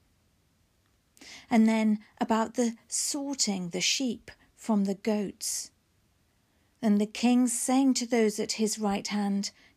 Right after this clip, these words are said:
"Come, you that are blessed, inherit the kingdom. But to those on the left, you that are accursed, depart from me into the eternal fire, prepared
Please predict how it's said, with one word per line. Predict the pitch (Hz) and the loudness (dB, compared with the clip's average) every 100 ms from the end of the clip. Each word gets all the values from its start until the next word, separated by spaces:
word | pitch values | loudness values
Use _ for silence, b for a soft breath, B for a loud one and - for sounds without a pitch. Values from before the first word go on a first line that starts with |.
| _ | _
"Come, | - 269 294 | -6 -2 0
you | 269 214 226 233 - - | 0 0 0 -2 -6 -6
that | 240 | -6
are | |
blessed, | 233 254 294 208 - - - b b b b b b | -4 -4 -6 -6 -4 -6 -8 b b b b b b
inherit | - 240 226 269 285 269 - - | 2 2 2 -2 -2 -2 -4 -6
the | 220 | -8
kingdom. | - 254 262 190 160 175 _ _ b b b b | 0 0 2 -2 -8 -10 _ _ b b b b
But | 254 - | -2 -2
to | 220 | -2
those | 240 254 233 | 2 2 2
on | 208 196 | 0 0
the | 190 | 2
left, | 233 294 190 - - - b b - | 0 0 -4 -10 -18 -18 b b -4
you | 196 233 226 | 0 0 0
that | 196 | -2
are | 190 180 | -2 -2
accursed, | 170 - 247 220 175 - - B B B | -4 -2 0 0 0 -6 -12 B B B
depart | 196 - - 214 247 - | -4 -4 0 2 2 -4
from | 208 185 | -6 -4
me | 175 170 170 - | -4 -6 -8 -6
into | 196 185 - | -4 -4 -4
the | 202 - | -6 -6
eternal | 208 - 208 196 190 185 180 | -6 -4 -2 0 -2 -4 -6
fire, | - - 180 175 170 - B B B | -10 -8 -4 -4 -6 -10 B B B
prepared | 220 214 233 240 247 | -6 0 2 2 2